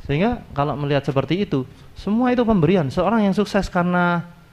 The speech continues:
eh, mendapatkan I P K tujuh koma kosong.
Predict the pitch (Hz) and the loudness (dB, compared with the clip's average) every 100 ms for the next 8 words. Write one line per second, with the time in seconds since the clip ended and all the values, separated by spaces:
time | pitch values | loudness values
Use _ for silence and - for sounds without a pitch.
0 | - _ _ - 151 147 143 151 135 123 | -20 _ _ -2 2 2 2 0 0 2
1 | 139 - 151 151 147 160 160 151 151 143 | 0 0 -4 -2 -2 0 2 2 2 -2
2 | - - - _ _ - _ - 180 170 | -18 -20 -20 _ _ -20 _ -2 2 4
3 | 185 190 185 233 135 | 4 4 6 4 4